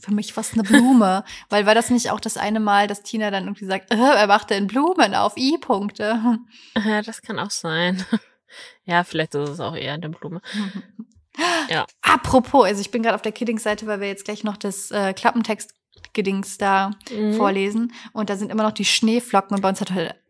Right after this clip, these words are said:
Speaker 1: es hat geschneit. Also es hat vorgestern Nacht auch geschneit, aber nur so ganz kurz, ganz wenig.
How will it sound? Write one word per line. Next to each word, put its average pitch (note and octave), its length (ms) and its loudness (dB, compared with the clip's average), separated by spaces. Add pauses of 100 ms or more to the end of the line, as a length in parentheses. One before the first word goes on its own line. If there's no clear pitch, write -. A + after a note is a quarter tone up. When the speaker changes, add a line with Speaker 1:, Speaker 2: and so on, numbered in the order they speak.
Speaker 1:
es - 160 -8
hat - 120 -6
geschneit. F#3 440 0
Also F#3+ 120 -2
es F3+ 60 -4
hat F3+ 100 -2
vorgestern G3 640 -2
Nacht G3 300 -2
auch - 160 0
geschneit, G#3+ 400 -4
aber G3 100 -2
nur G3 100 -2
so - 100 -14 (100)
ganz B3+ 280 2
kurz, B3 220 -4 (120)
ganz A#3+ 300 0
wenig. A3 320 -2